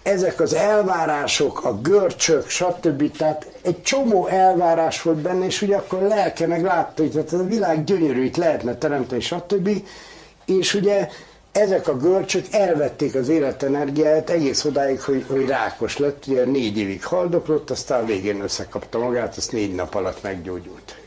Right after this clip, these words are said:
Jó? Tehát, ö, ez, ez a lényeg ennek a, ö, ö, laza légy, mint a rigaláncnak, hogy ne legyenek benne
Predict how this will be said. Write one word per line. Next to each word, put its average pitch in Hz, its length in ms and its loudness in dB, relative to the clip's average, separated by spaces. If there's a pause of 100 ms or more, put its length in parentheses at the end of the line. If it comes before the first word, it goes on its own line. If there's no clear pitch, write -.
(100)
Jó? 196 240 0 (720)
Tehát, 127 360 -4 (160)
ö, 117 160 0 (440)
ez, 135 200 0
ez 156 240 -2
a 123 80 0
lényeg 123 400 0
ennek 110 420 -2
a, 107 260 -2 (420)
ö, 104 300 -2 (380)
ö, 98 280 0 (600)
laza 127 320 -2
légy, 104 220 -2
mint 107 260 -4
a 107 60 0
rigaláncnak, 139 760 -2
hogy 123 140 -2
ne 135 180 -2
legyenek 101 340 -2
benne 101 300 -6